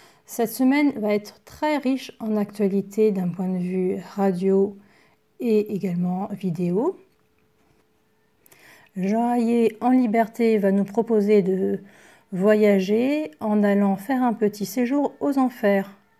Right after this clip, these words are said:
Oups. Sur la T N T, Odile Destomas nous invite à voir du rififi chez les hommes et prendre de la hauteur par rapport aux enfers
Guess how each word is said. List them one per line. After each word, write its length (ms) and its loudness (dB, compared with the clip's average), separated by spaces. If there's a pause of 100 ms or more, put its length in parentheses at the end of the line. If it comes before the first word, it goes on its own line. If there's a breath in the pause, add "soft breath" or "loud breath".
Oups. 400 -12 (2250 loud breath)
Sur 380 -4
la 160 2
T 140 -4
N 280 2
T, 640 0 (360)
Odile 320 0
Destomas 640 2 (460 soft breath)
nous 640 4
invite 500 2 (140)
à 240 0
voir 720 2 (1120 soft breath)
du 180 2
rififi 460 2
chez 180 -2
les 220 4
hommes 240 4 (160)
et 140 0
prendre 260 0
de 60 4
la 180 2
hauteur 520 -2
par 180 -2
rapport 280 -2
aux 160 -4
enfers 460 -2